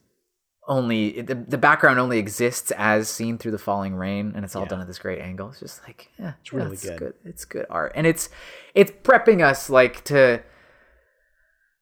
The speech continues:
Speaker 1: you know, enter back into this world, uh, and I think it's a good way to do it, um, in terms of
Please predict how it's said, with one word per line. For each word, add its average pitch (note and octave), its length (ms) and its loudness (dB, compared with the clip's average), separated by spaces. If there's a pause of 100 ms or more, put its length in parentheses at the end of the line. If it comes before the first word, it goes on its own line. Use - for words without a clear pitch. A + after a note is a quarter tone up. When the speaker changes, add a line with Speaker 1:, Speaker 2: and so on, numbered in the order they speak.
(160)
Speaker 1:
you F#3 100 -2
know, A#2 200 2
enter D#3+ 300 0
back C3 240 4
into B2 160 -2
this F#2+ 180 -8
world, - 520 -10
uh, E2+ 380 -14 (180)
and F#2+ 420 -10 (140)
I G#2+ 80 -12
think - 220 -14
it's - 120 -12
a G2+ 60 -12
good G#2 180 -4
way G2 160 0
to F#2 80 -6
do F#2 240 -6
it, E2 300 -6
um, D#2+ 340 -10
in F#2 80 -12
terms F2+ 240 -16
of E2 300 -14